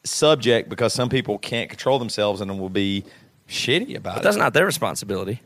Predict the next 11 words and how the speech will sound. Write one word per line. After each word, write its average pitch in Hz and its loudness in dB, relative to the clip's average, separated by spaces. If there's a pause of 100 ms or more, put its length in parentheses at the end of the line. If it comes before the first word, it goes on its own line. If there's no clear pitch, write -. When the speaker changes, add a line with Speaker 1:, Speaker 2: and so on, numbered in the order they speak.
(140)
Speaker 1:
No, 269 8
no, 208 8
no. 160 6
No, 165 4
they, 156 6
they 165 4
should 151 2
definitely 151 4
do 147 0
the 127 0
podcast. 151 4